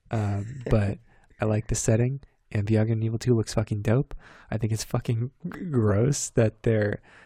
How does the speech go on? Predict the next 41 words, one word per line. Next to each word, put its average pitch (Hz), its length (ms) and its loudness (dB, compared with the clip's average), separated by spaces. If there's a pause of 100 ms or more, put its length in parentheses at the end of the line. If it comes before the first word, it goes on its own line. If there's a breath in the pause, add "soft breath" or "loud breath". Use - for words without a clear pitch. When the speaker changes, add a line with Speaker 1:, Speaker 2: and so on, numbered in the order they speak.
(260 soft breath)
Speaker 1:
asking 110 500 -2
for 113 140 -4
people 117 300 -2
to 113 120 -2
just 113 260 -2 (140)
contribute - 640 0 (120)
work 113 380 -2
to 113 160 0
a 104 60 -2
finished 107 340 -6
game, 110 440 -2 (680 loud breath)
uh, 101 340 0 (280)
on 110 160 -2
spec - 560 -4 (300)
and 104 160 -4
not 104 120 -2
Speaker 2:
Right. 80 100 2
Speaker 1:
get 85 120 0
paid. 107 440 0 (280)
That's - 220 -6
fucking 143 340 -2
stupid. 117 640 0
<laughs> - 40 0
Like, 139 340 4
you're 160 240 2
ma-, 143 120 0 (320 loud breath)
you're - 120 -2
pouring 151 280 0
fifty 147 400 0
million 131 440 2
dollars 110 440 2
into 113 140 -4
this 110 140 -4
fucking 117 380 -4
game 110 280 -2
or 107 80 0
whatever, 107 320 0
and 107 100 0
you 113 80 0
can't - 400 2
pay 113 380 4